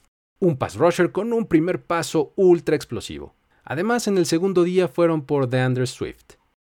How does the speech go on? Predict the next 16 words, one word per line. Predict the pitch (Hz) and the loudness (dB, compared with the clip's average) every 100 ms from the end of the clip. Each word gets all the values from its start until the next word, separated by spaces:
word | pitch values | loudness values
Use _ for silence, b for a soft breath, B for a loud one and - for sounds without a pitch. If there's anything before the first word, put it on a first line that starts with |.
| 117 | -8
a | |
quien | 135 147 | -2 -2
consiguieron | 151 156 185 247 | -2 -2 0 0
entregando | 214 147 143 175 202 | 0 0 -2 -2 -4
una | 202 185 | -4 -2
selección | 202 - 202 208 | -4 -4 -4 -2
de | 147 | -4
cuarta | - 196 277 - 156 | -6 -8 -6 -4 -2
ronda | 160 185 180 156 | 0 0 2 0
de | 113 87 | 0 -2
dos | 78 - | -6 -10
mil | 90 165 294 | -8 -4 -2
veinticinco | 285 214 147 127 135 120 113 113 | -2 -4 -4 -6 -2 -4 -2 -2
a | 92 | -2
los | 87 80 | -4 -6
Lions | 87 76 76 170 | -6 -6 -8 -10